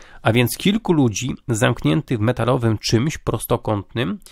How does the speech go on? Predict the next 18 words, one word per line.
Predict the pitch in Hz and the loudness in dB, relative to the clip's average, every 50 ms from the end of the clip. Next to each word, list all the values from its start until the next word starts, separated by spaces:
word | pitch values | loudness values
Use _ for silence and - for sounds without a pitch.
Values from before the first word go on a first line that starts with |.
| - - - - - | -20 -20 -20 -14 -4
jest | - 117 151 160 131 120 | 2 4 4 4 4 2
walka | 117 139 143 - - 127 | 2 2 2 4 2 2
o | 113 | 2
ich | 107 104 95 | 2 0 -2
życie, | - 151 - - 127 | -2 -2 -2 -2 0
walka | 104 120 127 127 - - 113 107 | 2 0 0 0 0 -2 0 0
o | 107 | 0
czas. | - - 120 - - - - - - - - - - - | 0 0 -2 -2 -2 -8 -12 -14 -18 -18 -18 -20 -20 -2
Tak | - 131 120 | 0 2 2
rzeczywiście | 143 139 - 185 180 175 - - 185 | 4 4 6 6 6 6 4 4 4
było, | 180 240 226 170 120 | 6 6 6 6 6
bo | 101 110 120 | 6 4 2
w | 120 135 | 4 4
momencie, | 131 113 117 127 160 170 - 147 | 4 4 6 6 4 4 2 0
kiedy | 123 - 147 127 127 123 - - - | 2 2 2 2 2 2 0 0 2
oni | 131 131 147 147 135 | 4 6 6 6 4
tam | - - 110 110 104 | 4 2 0 0 0
stracili, | - - - 113 107 - - - 139 131 117 110 | -2 0 0 0 0 -2 -4 -4 -2 -2 -2 -4